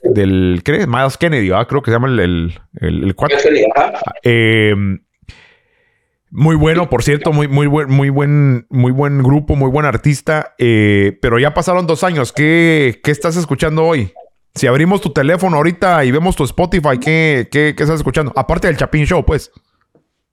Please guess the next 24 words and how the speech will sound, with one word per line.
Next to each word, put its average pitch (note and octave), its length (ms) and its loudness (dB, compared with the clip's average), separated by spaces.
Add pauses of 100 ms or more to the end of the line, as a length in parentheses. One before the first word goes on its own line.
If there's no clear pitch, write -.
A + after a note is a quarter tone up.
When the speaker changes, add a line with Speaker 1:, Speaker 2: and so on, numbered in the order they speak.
(200)
Speaker 2:
Sí, G4+ 340 2
Chapín A2+ 320 -2
Show. B2 220 0 (120)
Fíjate B2+ 400 2
que, A2 640 2 (640)
<laughs> - 640 -14
fíjate C3 340 2
que B2+ 400 4
estoy, C3+ 840 2
estoy C3 260 2
escuchando C3 720 2
mucho A2+ 840 2 (220)
de G#2 100 0
Fugees. - 680 0 (960)
Speaker 1:
Ah, A2+ 380 -2
puta. C3+ 140 -2
Speaker 2:
Y, A2 300 4 (360)
y A2+ 160 2
estoy A#2 200 2
escuchando B2+ 440 2
mucho B2 320 2
blues. C3+ 520 0 (720)
Speaker 1:
Ah, G2 440 -2
ok. C#3 180 -4